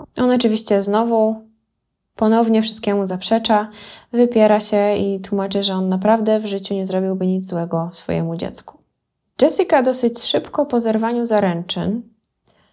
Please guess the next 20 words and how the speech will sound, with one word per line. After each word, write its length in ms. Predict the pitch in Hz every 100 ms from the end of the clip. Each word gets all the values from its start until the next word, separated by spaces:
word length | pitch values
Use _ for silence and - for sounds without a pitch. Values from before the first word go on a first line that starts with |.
| _ _ _
dlatego 340 | - 190 190 196
że 100 | 202
ona 160 | 196
z 60 | 196
Vernalem 460 | 196 196 196 190 190
była 320 | 185 180 180
zaręczona, 680 | 185 180 185 185 170 185 220 _ _ _ _ _ _ -
znajduje 380 | - 254 294 269
sobie 220 | 262 226
nowego 320 | 220 214 208 190
partnera, 600 | 196 190 175 160 285 - _ _ _ _ _ _ - - _
za 120 | -
którego 400 | 440 - 285 233
niedługo 400 | 247 247 202 196
później 640 | 220 185 170 185 190 233 -
wychodzi 560 | 262 233 170 175 180 208
od 140 | 214
razu 260 | 196 170 190
za 160 | 302
mąż. 520 | 214 165 - - _